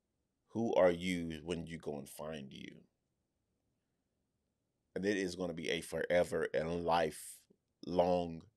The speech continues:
journey. But back to my mama. I told my mama, "Mama, stop being so ashamed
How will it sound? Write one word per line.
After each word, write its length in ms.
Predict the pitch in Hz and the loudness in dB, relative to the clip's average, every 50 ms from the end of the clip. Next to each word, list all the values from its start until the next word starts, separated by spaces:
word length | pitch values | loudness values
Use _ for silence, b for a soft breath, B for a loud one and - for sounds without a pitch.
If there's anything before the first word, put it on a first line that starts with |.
| _ _ _ _ 90 | _ _ _ _ -8
journey. 400 | 87 90 90 85 80 76 78 - - _ _ _ _ _ _ B B B B B B B B B B _ _ _ _ - - _ _ _ _ _ _ _ _ _ _ _ _ _ _ _ _ _ _ _ _ _ _ _ _ _ _ _ _ _ _ _ _ _ _ _ _ _ _ _ _ _ _ _ _ _ _ _ _ _ _ _ _ _ _ _ _ _ _ _ _ _ _ _ _ _ _ _ _ _ _ _ _ _ _ | -4 -2 -2 -2 -2 -4 -8 -10 -16 _ _ _ _ _ _ B B B B B B B B B B _ _ _ _ -20 -20 _ _ _ _ _ _ _ _ _ _ _ _ _ _ _ _ _ _ _ _ _ _ _ _ _ _ _ _ _ _ _ _ _ _ _ _ _ _ _ _ _ _ _ _ _ _ _ _ _ _ _ _ _ _ _ _ _ _ _ _ _ _ _ _ _ _ _ _ _ _ _ _ _ _
But 240 | 95 101 120 135 123 | 4 8 8 10 12
back 140 | 151 139 - | 10 8 8
to 80 | - 104 | 4 0
my 100 | 90 80 | 0 -2
mama. 240 | 78 78 76 73 73 - _ _ _ _ _ _ _ _ _ _ _ _ _ _ _ _ _ _ _ _ _ _ _ _ _ _ _ - - - - | -2 -4 -6 -8 -12 -16 _ _ _ _ _ _ _ _ _ _ _ _ _ _ _ _ _ _ _ _ _ _ _ _ _ _ _ -20 -20 0 4
I 100 | 110 117 | 4 6
told 180 | - 127 120 107 | 8 8 8 8
my 80 | 107 | 8
mama, 280 | 104 104 101 95 92 92 | 6 6 6 6 6 4
"Mama, 280 | 95 101 101 95 92 | 4 4 4 4 2
stop 280 | - - 123 127 131 110 | 4 8 10 10 10 8
being 200 | 117 110 107 98 | 6 2 2 2
so 180 | - 110 101 95 | 4 6 6 6
ashamed 540 | 92 - - 101 98 95 90 90 87 - | 4 4 4 4 4 4 4 2 -2 -6